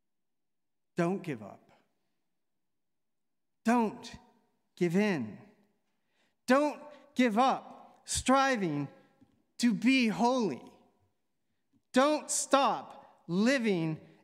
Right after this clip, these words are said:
in accordance with the confession that Jesus is Lord. And remember the great hope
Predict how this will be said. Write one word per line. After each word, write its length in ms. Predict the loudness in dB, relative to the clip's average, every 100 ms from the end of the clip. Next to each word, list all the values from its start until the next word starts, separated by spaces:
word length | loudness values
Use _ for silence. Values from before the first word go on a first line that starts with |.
| -4
in 160 | -2 -2
accordance 800 | -6 -2 2 2 2 -2 -4 -8 -4
with 180 | -2
the 80 | -2
confession 840 | -2 -2 2 2 0 -2 -4 -6 -10 -18 _ -2
that 180 | -2 0
Jesus 460 | 0 0 -2 -2
is 160 | -6 -4
Lord. 420 | -4 -4 -6 -12 _ _ _ _ _ _ _ _ _ _ _ _ _ -6
And 220 | -4 0
remember 920 | 0 2 4 2 2 2 2 0 -2 -4 -20 -20 _ _ _ -6
the 120 | -6
great 500 | -6 -4 -2 -2 -4
hope 400 | -6 -6 -6